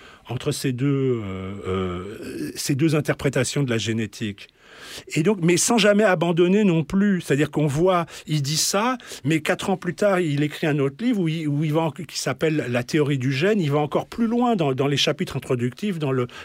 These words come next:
l'exposé de, des, du déterminisme, euh, mendélien, ce que, classique. Et puis, euh, huit ans après, il écrit un livre où il, qui s'appelle Embryologie ou génét-, et génétique,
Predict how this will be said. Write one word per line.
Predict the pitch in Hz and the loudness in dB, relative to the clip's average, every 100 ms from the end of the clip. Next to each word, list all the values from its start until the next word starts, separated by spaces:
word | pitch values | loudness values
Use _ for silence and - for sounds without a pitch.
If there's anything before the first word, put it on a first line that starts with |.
| - | -6
l'exposé | 131 - - 156 135 196 | -6 -6 -4 -2 2 2
de, | 143 127 127 135 | 2 0 2 0
des, | 123 120 110 104 110 | -2 -2 0 0 -2
du | 107 | -4
déterminisme, | 123 135 156 127 135 139 165 143 147 139 | -4 -2 -2 0 0 2 0 0 0 0
euh, | 147 113 104 107 | 0 2 2 2
mendélien, | 120 113 123 117 139 | 0 0 0 0 -2
ce | 156 | -2
que, | - | -6
classique. | 110 131 139 139 143 131 - - - - - - | -10 -6 -8 -6 -8 -10 -12 -20 -20 -20 -16 -4
Et | 151 | -4
puis, | 147 165 | 0 2
euh, | 156 | 4
huit | 151 165 170 | 2 -2 -4
ans | 165 | -2
après, | 160 - 208 | -2 0 -2
il | |
écrit | 160 - | -2 -2
un | 147 139 | -2 0
livre | 175 156 | 0 0
où | 139 | -2
il, | 131 | -4
qui | - | -6
s'appelle | - 131 143 | -4 -2 0
Embryologie | 147 135 156 147 139 131 160 | 2 2 2 2 2 2 0
ou | 135 | 0
génét-, | 123 127 127 - - | 2 2 0 -2 -4
et | 120 | -2
génétique, | 123 131 127 - 240 | 0 2 0 2 0